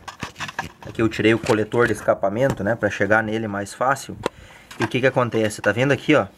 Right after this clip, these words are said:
Deixa eu tentar deixar a luz aqui. Acho que é aqui.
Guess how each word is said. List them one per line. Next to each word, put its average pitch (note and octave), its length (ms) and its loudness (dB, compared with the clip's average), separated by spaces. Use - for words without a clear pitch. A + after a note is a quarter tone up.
Deixa - 180 -6
eu G#2+ 80 2
tentar G#2 460 0
deixar G2+ 320 0
a - 20 4
luz A2+ 340 0
aqui. A#2+ 340 -4
Acho - 180 -6
que - 80 4
é - 20 4
aqui. G2 420 2